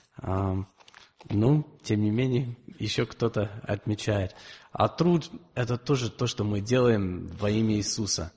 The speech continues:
На самом деле, это был один из открытий реформации, что не только духовный труд — это ценен перед Богом, а, а любой труд,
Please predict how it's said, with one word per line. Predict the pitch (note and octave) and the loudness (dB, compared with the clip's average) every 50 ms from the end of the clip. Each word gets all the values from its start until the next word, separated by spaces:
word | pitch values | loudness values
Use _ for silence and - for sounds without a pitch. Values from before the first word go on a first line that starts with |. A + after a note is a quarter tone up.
| _ _ _ _ _ _ _ _ _ _ _ C#3 - | _ _ _ _ _ _ _ _ _ _ _ -16 -12
На | - G2 F#2+ F#2 F#2 F#2+ G2 G2+ G#2 | -10 -8 -6 -6 -4 -4 -4 -4 -4
самом | G#2+ - A#2 A#2 | -2 0 0 2
деле, | A2+ A#2+ A2 A2 | 2 4 4 4
это | A2 G#2+ A2+ | 2 2 0
был | G#2+ G#2+ A2+ A2+ A2 | -4 0 0 0 2
один | G2+ A2 A2+ A#2+ B2 A#2+ | 2 0 0 2 2 2
из | A#2 G#2+ A2+ A2 G2+ F#2+ - - - - - - - - - - - - _ _ _ _ _ _ _ _ _ _ _ _ | 2 2 2 0 0 0 -2 -6 -8 -14 -20 -20 -20 -20 -20 -20 -20 -20 _ _ _ _ _ _ _ _ _ _ _ _
открытий | _ - A#2+ - - - C#3 D3 D#3 C#3+ - B2 G#2+ F#2+ F#2+ - | _ -2 -2 -2 2 4 6 8 8 8 6 4 4 4 2 -2
реформации, | - G#2 A#2 A2 - A#2 A#2 A#2 A#2+ A#2+ A#2 - - - F2+ F2 E2 E2+ F2+ - _ - | -2 -2 -2 0 2 2 2 4 4 2 2 0 -2 -6 -6 -6 -8 -10 -14 -20 _ -18
что | - - - - - B2 B2 A#2 A#2 A2+ A2 | -12 -12 -12 -4 -2 2 2 4 4 2 2
не | A2 A2 A2 A#2+ C3 | 2 2 2 2 2
только | C3 - G3 G3 - D3 | 2 2 0 2 2 0
духовный | B2+ A2+ C3 C3 C3 - - E3+ D3+ B2 B2 A#2+ | 0 2 0 0 0 4 4 4 4 6 4 2
труд — | A2 - - A2+ A2+ G2 F2 - - _ _ - | 4 2 0 -2 -2 -4 -4 -8 -12 _ _ -10
это | - A#2+ A2+ A#2 G#2+ | -6 -4 -4 -4 -4
ценен | - - - C#3 A#2+ A#2 A2+ G#2 | -2 2 4 4 6 4 2 2
перед | - A2+ G2+ G#2 G2 F#2 | 2 0 0 0 -2 0
Богом, | F#2 G#2+ G2+ F2 F2 F2+ F2 F2 - - - | 2 2 2 2 0 -6 -6 -8 -10 -8 -4
а, | G2 G#2 G#2+ G#2+ F#2+ - - | -2 -2 -2 -2 -4 -8 -4
а | - A#2 A#2 | 0 2 4
любой | A2 A#2+ A#2+ B2 D#3+ F3 D#3 | 4 2 4 6 6 6 6
труд, | - - D#3 F3 F#3+ F3 B2+ - - | 6 2 4 6 6 4 4 2 -8